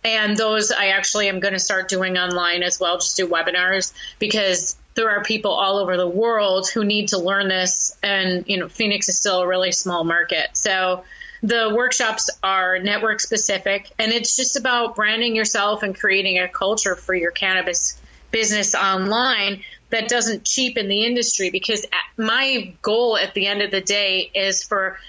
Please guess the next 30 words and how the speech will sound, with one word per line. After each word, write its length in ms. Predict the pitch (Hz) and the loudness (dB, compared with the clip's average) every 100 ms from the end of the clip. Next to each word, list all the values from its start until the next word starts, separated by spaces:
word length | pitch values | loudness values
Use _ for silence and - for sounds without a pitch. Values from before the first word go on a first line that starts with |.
| - - | -10 -2
everyone's 540 | 233 285 277 240 214 | 0 2 2 0 0
social 300 | 247 226 226 | 0 0 0
media 300 | 220 226 220 | 0 0 -2
to 140 | - 214 | -2 0
look 280 | 226 254 | 0 0
nice 320 | 220 196 196 - | 0 -2 0 0
so 120 | 202 | 0
that 220 | 196 190 | 0 -2
the 100 | 196 | -4
Gen 380 | 160 220 233 220 | -2 0 0 0
Pop, 360 | 202 175 185 | 0 0 2
is 200 | 196 175 | 0 0
what 120 | 185 180 | -2 0
I 120 | 185 | -2
call 280 | - 190 180 | 0 -2 0
them, 260 | 185 208 - - - - - | -2 -2 -6 -8 -8 -10 -4
people 300 | 233 226 208 | -2 0 0
who 120 | 202 | 2
are 120 | 196 | 2
non-consumers, 1120 | 196 202 202 214 214 208 - 202 196 196 196 | 2 2 2 0 0 0 0 0 2 0 0
will 140 | 220 | 0
go 160 | 233 269 | 0 2
out 220 | 254 240 | 2 0
and 140 | 208 185 | -2 -2
vote, 380 | 220 247 - - - - - - - | 0 0 0 -6 -20 -20 -20 -20 -4
because 280 | 233 233 220 | -2 0 0
there's 160 | 220 | 0
a 60 | 220 | 2
lot 360 | 208 220 233 | 2 2 2
of 440 | 226 220 220 202 | 2 2 0 -2